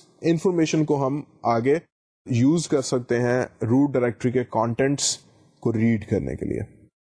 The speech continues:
روٹ ڈائریکٹری کے کانٹینٹس کو ریڈ کرنے کے لیے ہم، آ، ایک ایگزامپل فرسٹلی کریئیٹ کر رہے ہیں۔ اس ایگزامپل کے اندر ہم ایک، ایک فائل کریئیٹ کریں گے جس کے کانٹینٹس بھی ہمیں پتہ ہیں کہ کیا ہوں گے اور جس کا نام بھی ہمیں پتہ ہے کہ کیا ہوگا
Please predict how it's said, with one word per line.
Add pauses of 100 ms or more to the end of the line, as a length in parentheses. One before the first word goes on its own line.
(680)
روٹ
ڈائریکٹری
کے
کانٹینٹس
کو
ریڈ
کرنے
کے
لیے
ہم،
آ، (100)
ایک
ایگزامپل
فرسٹلی
کریئیٹ
کر
رہے
ہیں۔
اس
ایگزامپل
کے
اندر
ہم
ایک، (420)
ایک
فائل
کریئیٹ
کریں
گے (640)
جس
کے
کانٹینٹس
بھی
ہمیں
پتہ
ہیں
کہ
کیا
ہوں
گے
اور
جس
کا
نام
بھی
ہمیں
پتہ
ہے
کہ
کیا
ہوگا